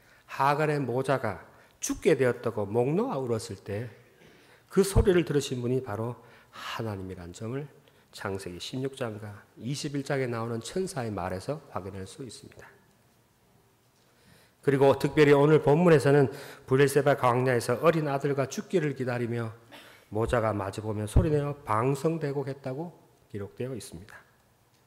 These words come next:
잠시 그 장면을 상상해 보자면 어쩌면 하갈은 자신의 한많은 인생을 한탄하며 때론 무서운 분노를 표출하며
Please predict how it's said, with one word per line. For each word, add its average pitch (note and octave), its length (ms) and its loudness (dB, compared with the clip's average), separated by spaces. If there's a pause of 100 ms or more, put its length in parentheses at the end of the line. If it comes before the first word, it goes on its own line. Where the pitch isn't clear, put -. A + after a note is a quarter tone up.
(840)
잠시 A#2+ 380 -6
그 C3 140 -4
장면을 B2 580 -4 (260)
상상해 D#3 600 -4
보자면 A2+ 500 -10 (1000)
어쩌면 D#3 340 2
하갈은 C#3+ 420 0
자신의 D3 380 0
한많은 D3 500 0
인생을 C3+ 580 -2 (420)
한탄하며 A#2+ 800 -8 (680)
때론 B2+ 380 -4
무서운 E3+ 460 2
분노를 C#3 720 -2
표출하며 A2 500 -2